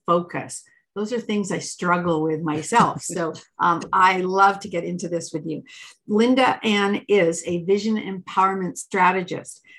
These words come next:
Speaker 1: hypnotherapist, a speaker, and a writer. And she works with women entrepreneurs and small business owners who are stuck and have gotten distracted by shiny objects.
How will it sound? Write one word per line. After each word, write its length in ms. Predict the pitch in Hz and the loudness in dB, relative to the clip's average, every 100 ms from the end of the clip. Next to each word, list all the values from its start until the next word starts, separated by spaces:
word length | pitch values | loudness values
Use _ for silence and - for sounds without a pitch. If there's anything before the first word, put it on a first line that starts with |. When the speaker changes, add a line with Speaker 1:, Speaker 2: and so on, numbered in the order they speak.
| - - | -16 0
Speaker 1:
hypnotherapist, 960 | 233 262 285 285 190 180 175 180 - _ _ - | 0 4 2 4 2 2 -2 -4 -8 _ _ -4
a 120 | 180 | -4
speaker, 800 | - - 269 - - 156 175 - | -4 0 2 2 -2 -4 -6 -4
and 180 | 180 180 | -2 -2
a 60 | |
writer. 540 | 175 175 165 151 - - _ - - _ 202 | -2 0 0 0 -4 -10 _ -20 -20 _ -2
And 120 | 208 | -2
she 160 | - | 0
works 320 | 226 226 277 - | 2 2 2 2
with 160 | 233 | 2
women 300 | 208 214 247 | 2 2 2
entrepreneurs 800 | 254 220 220 262 269 202 185 185 | 2 0 0 -2 -2 0 -2 -6
and 100 | 180 | -8
small 240 | - 190 | -4 -2
business 400 | 196 208 208 185 | 2 0 0 -6
owners 340 | 180 175 175 - | -4 -4 -4 -8
who 220 | - 180 | -4 -2
are 140 | 180 | -2
stuck 680 | 175 - - - 180 - - - _ | -4 -8 -6 2 2 2 -6 -20 _
and 140 | 175 185 | -6 -4
have 180 | 175 | -6
gotten 380 | - 180 175 175 | 0 0 0 -4
distracted 1040 | 180 180 - - 226 247 277 - 156 151 _ _ - | -6 -10 -12 -6 2 2 2 -2 -6 -6 _ _ -8
by 120 | 156 | -6
shiny 460 | 156 165 165 175 165 | -4 -2 0 0 2
objects. 760 | 160 165 156 131 - - - | 0 0 -4 -8 -8 -16 -16